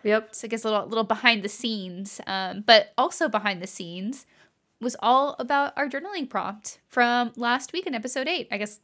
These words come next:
Speaker 2: last episode, not really last week. It feels like it was last week. But,
Speaker 1: Mm-hmm.
Speaker 2: um, uh, the, our question there was, "Do you have any food, drink, or activity, like a T V show, podcast, or what have you, um, that you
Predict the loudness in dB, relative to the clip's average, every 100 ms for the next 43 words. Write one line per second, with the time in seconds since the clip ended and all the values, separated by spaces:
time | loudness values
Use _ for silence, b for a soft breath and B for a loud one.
0 | _ -2 0 -2 -6 -6 -6 -6 -6 -4
1 | -2 -4 -8 -12 -14 0 6 8 6 4
2 | 2 0 -2 -8 -10 -16 _ 2 4 4
3 | 2 2 2 0 4 6 6 4 -4 -4
4 | 0 4 10 10 10 6 4 4 0 2
5 | 2 2 0 -2 -4 6 8 8 4 -2
6 | -2 -2 -4 -2 0 0 -4 -4 -2 -2
7 | -2 0 0 0 0 2 4 4 2 -2
8 | -6 -6 -6 -2 -2 -2 -2 0 -2 0
9 | 0 0 -2 -2 -4 -8 -2 -2 4 4
10 | 4 -2 -6 B B B 2 2 4 4
11 | 4 2 -2 -2 -4 -6